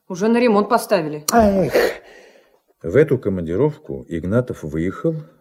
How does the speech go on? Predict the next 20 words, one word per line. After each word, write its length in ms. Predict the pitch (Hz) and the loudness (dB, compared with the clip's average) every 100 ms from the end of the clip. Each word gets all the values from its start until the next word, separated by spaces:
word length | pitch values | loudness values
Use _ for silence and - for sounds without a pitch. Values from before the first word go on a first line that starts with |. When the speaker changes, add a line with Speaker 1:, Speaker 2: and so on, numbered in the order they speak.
| _ | _
Speaker 3:
чтобы 340 | - - 87 | -4 0 0
до 100 | 85 | 0
закрытия 520 | 80 80 - 107 - 82 | -2 -2 0 -4 -2 -4
навигации 680 | 73 73 82 139 - 143 | -4 0 2 2 0 -6
осмотреть 600 | 120 82 - 78 - 143 | -4 -8 -6 -6 -4 -4
строительство 600 | - 80 117 123 123 - | -4 -6 -6 -6 -10 -2
районного 460 | 95 90 123 113 92 | 0 2 2 2 0
дома 240 | 98 113 | 0 -2
культуры 680 | 113 123 123 - 73 64 62 _ _ _ _ | -4 -8 -8 -8 -8 -8 -14 _ _ _ _
и 60 | |
ускорить 560 | 101 101 - 147 151 147 - | -8 -6 -6 -6 -6 -8 -4
работы. 580 | 92 71 62 - 55 _ _ _ _ _ _ _ _ | -4 -4 -10 -16 -20 _ _ _ _ _ _ _ _
Кроме 400 | _ 139 127 117 | _ 4 4 4
того, 500 | 113 117 107 110 117 _ _ _ _ _ _ _ _ | 2 0 -2 -6 -12 _ _ _ _ _ _ _ _
он 260 | 151 190 120 | 2 2 2
должен 500 | 104 131 92 101 80 | 2 2 0 -4 -2
был 180 | 104 | -2
в 80 | 85 | 0
нескольких 540 | 82 101 - 78 82 78 | -2 -2 -2 -6 -6 -6
бригадах 680 | 73 73 113 160 160 - | -6 2 4 4 -2 -10